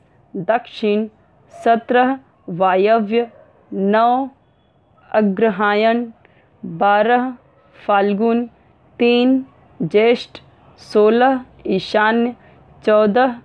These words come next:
आकाश, ग्यारह माघ, तेरह इंद्रधनुष, उन्नीस बादल, चौबीस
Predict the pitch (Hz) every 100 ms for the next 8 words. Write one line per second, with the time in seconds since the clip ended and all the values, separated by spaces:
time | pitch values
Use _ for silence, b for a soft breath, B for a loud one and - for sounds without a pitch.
0 | _ - 190 185 - 196 160 - - _
1 | b b b b 180 160 208 220 247 277
2 | 247 _ - 180 185 196 240 226 - _
3 | _ - 202 208 220 254 254 - _ _
4 | 262 302 302 190 185 185 226 - - b
5 | b b b - 254 269 277 294 - -
6 | - - 175 180 185 185 214 240 - _
7 | _ - 220 220 202 262 269